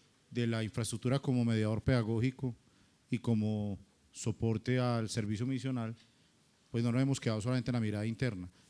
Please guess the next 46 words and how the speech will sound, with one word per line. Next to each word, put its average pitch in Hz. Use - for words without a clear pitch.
Hay 110
un 127
ejercicio 120
en 117
el 113
que 107
hemos 123
ganado 113
mucho 139
y 107
yo 104
diría, 123
eh, 98
como 110
lo 104
dije 104
ahora 123
un 113
poco -
en 127
voz 127
alta, 131
lo 117
hemos 123
ganado 117
en 123
estos 131
dos 123
años 123
con 110
todo 117
este 123
equipo 127
que -
nos 95
ha 104
acompañado 104
y 117
los 117
aliados 104
que 117
hemos 123
tenido 131
en 123
la 113
relación 110